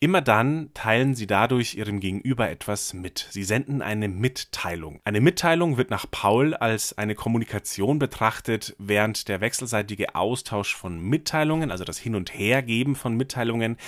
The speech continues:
als Interaktion bezeichnet wird. Irritierend, nicht wahr, wenn ich nur Paul sage, anstatt Watzlawick? Da siehst du mal, wie konditioniert wir sind. Aber zurück zum Thema. Dem Satz folgend, man könne nicht nicht kommunizieren,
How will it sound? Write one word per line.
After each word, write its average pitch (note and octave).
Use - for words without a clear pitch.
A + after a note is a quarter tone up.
als -
Interaktion A2
bezeichnet F2+
wird. -
Irritierend, B2+
nicht F2+
wahr, G#2+
wenn B2
ich A2
nur F#2+
Paul G#2+
sage, E2+
anstatt -
Watzlawick? F#2
Da F#2+
siehst C#3+
du D3+
mal, C3+
wie B2+
konditioniert F#2+
wir -
sind. -
Aber C#3
zurück B2+
zum A2
Thema. -
Dem C#3+
Satz B2+
folgend, B2+
man A#2
könne C#3
nicht C3+
nicht E3
kommunizieren, A2+